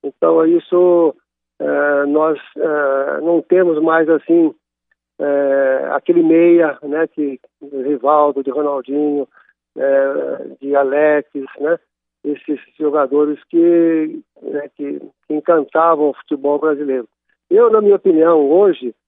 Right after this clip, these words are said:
o melhor meia que nós temos é o D'Alessandro do Internacional, que agora virou brasileiro, né, que tem a nacionalidade, mas era um argentino. Ou seja, eu, eu, eu falo assim, daquele meia que faz o time jogar, que joga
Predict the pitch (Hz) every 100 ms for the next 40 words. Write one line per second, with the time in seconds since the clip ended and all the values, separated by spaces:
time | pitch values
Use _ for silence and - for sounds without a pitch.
0 | _ - 175 190 220 202 196 190 180 175
1 | 147 - 196 214 196 214 214 208 220 214
2 | - 185 190 185 185 190 185 180 196 180
3 | 196 196 - 220 208 _ - 185 160 196
4 | 226 196 170 175 175 160 143 143 156 143
5 | 147 139 151 147 151 190 170 151 165 165
6 | _ _ _ _ 147 151 165 135 _ _
7 | _ - 156 156 160 156 151 165 147 -
8 | 139 127 _ _ _ _ - 175 - 170
9 | 151 151 151 165 175 185 180 185 180 180
10 | 170 190 190 180 175 165 156 180 175 175
11 | 180 165 170 - 180 190 151 165 - 175
12 | 160 151 139 165 160 - 143 123 170 170
13 | 156